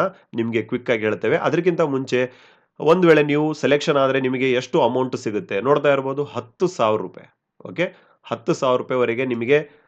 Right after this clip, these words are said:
ತಲಾ ಅಭ್ಯರ್ಥಿಗೆ ಪ್ರತಿ ತಿಂಗಳಿಗೆ ಇಷ್ಟು ಕೊಡಲಾಗುತ್ತೆ. ಒಂದ್ ವೇಳೆ ಹೈದರಾಬಾದಲ್ಲಿ ನಿಮಗೆ ಸೆಲೆಕ್ಟ್ ಆದ್ರೆ ಎಂಟು ಸಾವಿರ ರೂಪಾಯಿ ಕೊಡಲಾಗುತ್ತೆ. ಹಾಗೆ ಕರ್ನಾಟಕದ ಬೇರೆ ಬೇರೆ ಭಾಗಗಳಲ್ಲಿ ಸೆಲೆಕ್ಟ್ ಆದ್ರೆ ಎಷ್ಟೆಷ್ಟು ಕೊಡ್ತಾರೆ ಅಂತೇಳಿ ಹೇಳಿದ್ದಾರೆ. But ಒಟ್ಟಾರೆಯಾಗಿ first of all ನಾವು ನೋಡೋಣ, ಈ ಒಂದು ನೋಟಿಫಿಕೇಶನ್ ಅಲ್ಲಿ ಏನಿದೆ ಅನ್ನೋದನ್ನ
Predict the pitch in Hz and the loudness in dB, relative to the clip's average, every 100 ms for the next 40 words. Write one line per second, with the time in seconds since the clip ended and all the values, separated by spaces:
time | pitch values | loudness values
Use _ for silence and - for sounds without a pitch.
0 | _ - 123 143 120 113 123 127 123 139 | _ -2 2 4 2 2 0 0 -2 -4
1 | 143 113 147 139 120 117 113 135 110 - | -4 -6 -6 -4 -2 -2 0 -2 -6 -10
2 | - 113 101 101 98 92 160 - _ _ | -6 -2 -2 -2 -2 -2 -2 -4 _ _
3 | - 127 143 143 107 117 143 160 147 143 | -4 2 4 4 2 -2 2 4 4 2
4 | 139 123 117 110 110 107 107 104 143 - | -2 -2 -4 -4 -2 -4 -4 -4 -4 -4
5 | 139 143 139 104 101 110 107 101 98 95 | -4 -2 0 -2 -2 -4 -4 -2 -2 -4
6 | - 135 - _ - 147 160 135 156 156 | -2 -2 -4 _ -2 0 2 0 0 0
7 | 151 143 120 127 131 127 113 113 113 110 | 0 0 0 0 0 0 0 -2 -2 -2
8 | 110 107 107 104 107 104 110 - 143 147 | -4 -4 -6 -4 -6 -4 -4 -2 -4 -4
9 | - 104 92 95 92 107 120 107 104 95 | -8 -8 -6 -6 -8 -8 -6 -6 -6 -2
10 | 123 185 - _ - 135 156 120 - 165 | -2 -2 -10 _ -4 -2 0 0 4 4
11 | 170 156 180 185 - 139 180 160 165 143 | 6 4 2 -2 -4 -4 0 2 2 2
12 | 131 123 120 143 160 123 120 117 120 139 | 2 2 2 0 0 -2 -2 -2 -2 -2
13 | 156 151 143 120 123 120 110 143 131 110 | -2 -2 -4 -2 -4 -2 -2 0 0 -2
14 | 110 110 | -4 -2